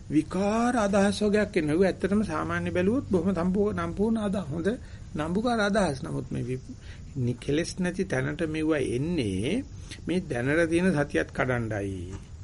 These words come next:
මේ දැනට තියෙන එකලසත් කඩණ්ඩායි. මෙවුවා උපක්ලේශ. මේවා මේ සාමාන්‍ය ලෝකේ උපක්ලේශ නෙවෙයි. මෙතෙන්ද ගිය කෙනාට උපක්ලේශ කියලා.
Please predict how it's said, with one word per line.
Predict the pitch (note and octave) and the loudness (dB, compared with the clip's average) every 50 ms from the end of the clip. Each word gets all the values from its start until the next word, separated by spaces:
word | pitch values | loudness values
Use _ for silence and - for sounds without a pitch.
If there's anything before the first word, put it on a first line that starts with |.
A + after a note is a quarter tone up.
| - - - - | -14 -14 -14 -10
මේ | - - D#3+ D#3+ | -2 0 0 2
දැනට | C#3 C3+ B2 B2+ C#3 C#3+ E3+ D#3 | 2 2 2 2 4 2 2 2
තියෙන | - D#3+ E3 E3+ E3 | 4 2 4 4 2
එකලසත් | D3+ - D3+ D3+ C3 D3+ D#3+ - | 2 2 2 2 2 2 0 -2
කඩණ්ඩායි. | - - A#2 A#2 B2+ C3+ D3 D3 C3 A#2+ A2+ A#2 A2 | -2 -2 0 2 2 2 2 2 2 2 2 0 0
මෙවුවා | A2+ C3 D3 E3+ F3 E3+ | 0 0 0 2 2 0
උපක්ලේශ. | C#3+ C3+ - - F3+ F#3 - - - - F#3+ E3 C#3+ C3 C3 - - - - - - - - - - - - - - - - - - - - - - - - - - - - | 0 -2 -2 -4 -6 -6 -6 -6 0 4 6 6 6 6 2 -2 -6 -10 -12 -14 -16 -16 -14 -14 -14 -14 -14 -14 -14 -14 -14 -14 -14 -14 -14 -14 -14 -14 -14 -14 -14 -14 -6
මේවා | - C#3 C#3 C#3+ D#3 | 2 4 4 4 4
මේ | D#3 D#3+ D#3 | 2 2 0
සාමාන්‍ය | G#2+ A#2 B2 A#2+ B2+ C3+ C#3+ D3 D3 D3+ | 0 0 0 0 0 0 2 2 2 4
ලෝකේ | D3+ D#3+ D#3+ D3+ F3 E3+ | 4 4 4 4 4 2
උපක්ලේශ | D#3+ - E3 D#3 - F3 D#3+ C3+ C3 | 2 2 -2 0 0 0 0 2 0
නෙවෙයි. | C3+ B2+ C#3 E3 E3 | 0 0 2 2 2
මෙතෙන්ද | D3 C#3 C#3 C3+ - E3+ D#3+ D3 | 2 2 0 0 0 0 0 0
ගිය | C3 B2+ C#3+ D#3+ F3 | 2 4 4 4 4
කෙනාට | E3 F#3+ F#3 F#3 F3+ D#3 | 4 2 0 0 0 0
උපක්ලේශ | D3 - - D3 - - - F3 D3+ - A#2+ | -2 -4 -4 -6 -6 -2 -2 -2 -2 -2 -4
කියලා. | G#2+ - A2 G#2 G#2 - - | -4 -2 -2 -2 -2 -4 -6